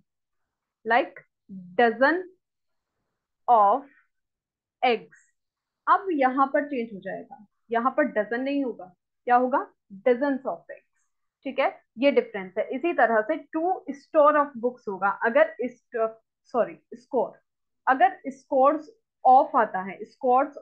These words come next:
of books, तो करेक्ट होगा। ठीक है, otherwise वहां पर न्यूमेरल एडजेक्टिव है। करेक्ट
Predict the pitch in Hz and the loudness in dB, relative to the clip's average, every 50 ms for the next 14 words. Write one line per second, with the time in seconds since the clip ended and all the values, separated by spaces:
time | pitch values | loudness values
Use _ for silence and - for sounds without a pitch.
0 | - 233 233 247 254 - _ _ 208 208 233 247 208 - - _ _ _ _ _ | 2 2 2 2 0 -4 _ _ -10 -4 -2 -2 -2 -4 -8 _ _ _ _ _
1 | _ _ _ - 302 302 311 302 - _ _ _ _ _ _ _ _ _ _ _ | _ _ _ -4 -4 -2 -4 -6 -12 _ _ _ _ _ _ _ _ _ _ _
2 | _ - 247 240 240 233 240 _ - 240 233 220 254 370 - - _ _ _ _ | _ -2 -2 0 -2 -4 -8 _ -8 -6 -4 -2 -2 -4 -4 -8 _ _ _ _
3 | _ _ _ - 269 240 277 302 381 - _ _ - 220 226 240 247 254 240 254 | _ _ _ -16 -12 -6 -6 -6 -6 -6 _ _ -2 -2 0 0 0 0 2 0
4 | 262 330 330 - 254 233 233 247 240 247 254 254 233 208 214 220 220 233 247 262 | 0 0 -4 -8 -6 -4 -4 -4 -4 -6 -6 -6 -6 -6 -6 -6 -4 -4 -4 -4
5 | 254 247 240 240 254 254 - - 277 277 311 - - _ _ _ _ _ _ _ | -4 -4 -4 -6 -8 -10 -10 -10 -8 -6 -6 -8 -8 _ _ _ _ _ _ _
6 | _ - 240 233 262 277 277 - | _ -2 -2 0 0 -2 -4 -10